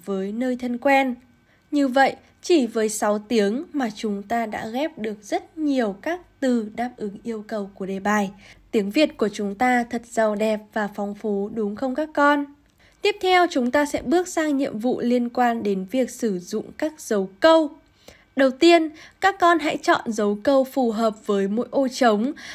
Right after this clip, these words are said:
và viết hoa chữ cái đầu câu nếu như trước đó chúng ta điền dấu chấm. Cô có đoạn văn như sau. "Cò vạc diệc xám rủ nhau về đây làm tổ, chúng gọi nhau, trêu ghẹo nhau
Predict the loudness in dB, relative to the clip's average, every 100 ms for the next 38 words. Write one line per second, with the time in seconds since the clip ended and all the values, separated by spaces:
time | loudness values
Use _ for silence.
0 | -20 -6 4 4 4 0 0 4 4 4
1 | 2 -4 -2 -2 2 2 0 2 4 4
2 | 4 0 0 0 -2 -2 -4 -4 -4 -4
3 | -6 -4 -6 -6 -4 -4 -2 -4 -4 -6
4 | -8 -2 0 0 -4 -10 _ -20 -20 _
5 | -2 0 0 0 0 -2 0 0 0 -2
6 | -2 -2 2 4 4 0 -8 _ _ _
7 | _ _ 0 4 4 2 2 2 2 -2
8 | -2 0 0 -4 -2 -2 -4 0 0 0
9 | -2 0 2 0 0 0 2 0 0 -2
10 | -2 0 4 4 2 -4 _ _ -4 -2
11 | 2 2 2 0 0 2 2 0 -2 0
12 | 0 0 -2 -4 -4 0 0